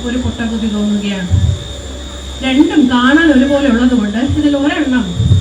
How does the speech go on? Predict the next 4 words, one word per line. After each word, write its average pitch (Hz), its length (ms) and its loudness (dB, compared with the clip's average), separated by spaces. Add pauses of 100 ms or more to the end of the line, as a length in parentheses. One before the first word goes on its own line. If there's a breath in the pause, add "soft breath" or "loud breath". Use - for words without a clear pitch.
(480)
തട്ടാൻ 240 280 -6
ഇസ്കാൻ 254 400 -2
എന്ന് 208 200 0
തീരുമാനിക്കുകയാണ്. 196 760 -4